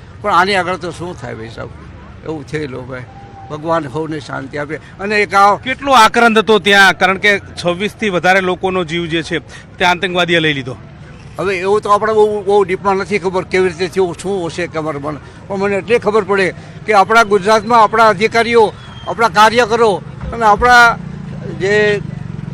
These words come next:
Speaker 1: જે સરકારી માણસોની જે સેવા છે, સાહેબ, એ હું જિંદગીભર ન ભૂલી શકું. એને આપણે પળે પળે અમને સાંભળ્યા છે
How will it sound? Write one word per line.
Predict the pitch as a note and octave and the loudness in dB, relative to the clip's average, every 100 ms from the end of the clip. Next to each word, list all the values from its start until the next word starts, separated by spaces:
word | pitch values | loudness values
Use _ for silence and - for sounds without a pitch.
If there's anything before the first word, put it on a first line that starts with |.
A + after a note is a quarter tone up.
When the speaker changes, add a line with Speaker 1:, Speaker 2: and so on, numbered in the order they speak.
| - - - | -14 -14 -6
Speaker 1:
જે | F#3 G#3 - | -4 -4 -6
સરકારી | - G3+ B3+ B3+ | -6 -2 0 0
માણસોની | B3 A3 A3+ G#3+ C4 B3+ A#3+ | 4 6 4 4 2 2 0
જે | A#3+ | 0
સેવા | A3+ G3+ G#3 A3+ A3+ | 2 2 4 4 4
છે, | G#3 | 0
સાહેબ, | D3+ D#3+ C3 - - - - | -2 -4 -6 -12 -14 -10 -4
એ | B3 | -4
હું | B3 | -2
જિંદગીભર | A3 A#3 A#3 A#3+ A#3 | -4 -4 -4 -2 -2
ન | G#3+ G3 | 0 -4
ભૂલી | F3 D3+ | -4 -6
શકું. | E3+ D3 D3 - - - - | -8 -10 -10 -12 -14 -16 -10
એને | A#3 A#3 | -6 2
આપણે | G#3+ G#3 B3 A#3+ - | 2 2 0 0 0
પળે | G3+ A#3+ | 2 2
પળે | A#3 B3+ | 2 2
અમને | A#3 B3+ | 0 0
સાંભળ્યા | A#3+ F3+ G#3 G#3+ B3 | 0 2 2 2 2
છે | G#3+ | 0